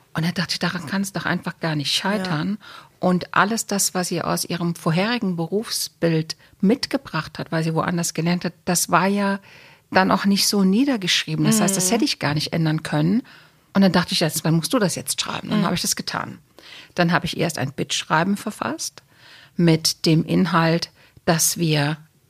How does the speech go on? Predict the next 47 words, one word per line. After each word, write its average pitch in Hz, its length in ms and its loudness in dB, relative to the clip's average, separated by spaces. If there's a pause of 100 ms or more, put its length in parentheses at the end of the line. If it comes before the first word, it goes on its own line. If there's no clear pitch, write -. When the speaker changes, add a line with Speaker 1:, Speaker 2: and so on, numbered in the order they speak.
(220)
Speaker 1:
eine 185 200 2
Mitarbeiterin 180 840 2 (260)
nicht 202 320 2
wissentlich 202 600 0
anmelden, 170 840 2 (360)
dass - 120 2
sie - 120 4
durchfällt. 151 640 -2
Speaker 2:
Ja, 190 260 -2
Speaker 1:
So - 160 -4
Speaker 2:
ja, - 40 -4
Speaker 1:
geht 185 180 2
Speaker 2:
ja. 196 60 2
Speaker 1:
lebensbegleitendes 175 840 -2
Lernen 170 360 2
nicht. 180 360 -2
Die 175 80 2
würde 175 180 2
sich - 140 -4
Speaker 2:
Mhm. - 40 -8
Speaker 1:
keiner 185 260 0
Weiterbildung 165 560 0
mehr 151 140 -2
stellen. 170 560 -4 (540)
Und 196 340 2
dass 175 200 0
das 170 160 -4
auch - 140 -2
eine 170 100 0
Stange 180 360 0
Geld 226 280 -2
kostet 175 480 -4
und 170 160 0
wir 180 80 2
das 175 160 0
auch - 80 -4
nicht - 160 -2
einfach 160 260 -4
so 147 240 -4
in 143 140 -4
den 139 120 -2
Sand 196 280 -2
setzen 165 280 -4
und 156 100 -2
sagen, 156 180 -2
„Ja, 143 140 -2
dann 147 220 -6